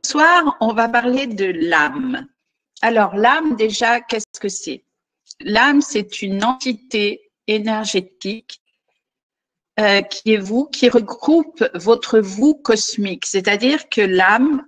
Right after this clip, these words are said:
regroupe toutes vos vies. Euh, une partie de votre âme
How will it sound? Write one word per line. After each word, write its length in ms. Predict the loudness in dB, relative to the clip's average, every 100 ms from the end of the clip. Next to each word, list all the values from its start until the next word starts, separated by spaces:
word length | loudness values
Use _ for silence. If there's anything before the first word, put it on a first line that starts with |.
| -8
regroupe 720 | -4 -4 -2 0 0 -2 -20 -20 _ _
toutes 560 | 2 4 2 -2 -14 -14 _ -16
vos 280 | -4 -2 0
vies. 320 | -2 -6 -6 _ _ _ -20 -20 -12 -12 -12 _ _ _ _ _ 0
Euh, 280 | 4 4 2 2
une 220 | 2 2
partie 400 | -2 -4 -4 -4
de 80 | -4
votre 280 | -6 -4 -2
âme 220 | 0